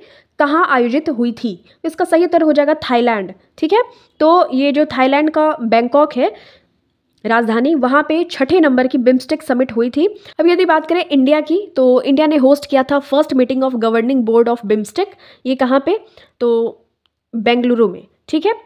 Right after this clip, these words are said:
और पाँचवें नंबर का जो बिम्स्टेक समिट हुआ था दो हज़ार बाईस में, तो ये श्रीलंका के कोलंबो में हुआ था। लेकिन आपको ध्यान में रखना है दो हज़ार तेईस वाला, तो ये थाईलैंड की राजधानी बैंकॉक में हुआ था।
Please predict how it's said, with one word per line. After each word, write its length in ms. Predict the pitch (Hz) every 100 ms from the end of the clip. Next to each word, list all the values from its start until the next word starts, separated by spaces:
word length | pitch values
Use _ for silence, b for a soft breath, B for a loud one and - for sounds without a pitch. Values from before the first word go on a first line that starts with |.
| b -
और 140 | 247
पाँचवें 380 | 254 302 311 403
नंबर 240 | 370 320 320
का 100 | 320
जो 140 | 285
बिम्स्टेक 460 | 240 262 277 311 294
समिट 300 | 262 262 247
हुआ 140 | 240
था 120 | 254
दो 120 | 233
हज़ार 260 | 233 233 240
बाईस 320 | 208 208 240
में, 80 | 302
तो 120 | 311
ये 120 | 269
श्रीलंका 440 | 262 254 226 220 262
के 140 | 349
कोलंबो 400 | 349 247 214 220
में 100 | 208
हुआ 200 | 180 165
था। 140 | 175 185 B B B
लेकिन 180 | 294 330
आपको 240 | 311 302 302
ध्यान 200 | 262 277
में 80 |
रखना 200 | 285 277
है 100 | 294
दो 160 | 262 254
हज़ार 200 | 240 262
तेईस 360 | 262 226 269 269
वाला, 180 | 254
तो 120 | 294 262
ये 120 | 294
थाईलैंड 460 | - 214 214 247
की 80 | 247
राजधानी 420 | 240 202 196 262 - B B 190
बैंकॉक 460 | 214 233 254 254 302
में 80 |
हुआ 200 | 311 190
था। 220 | 170 -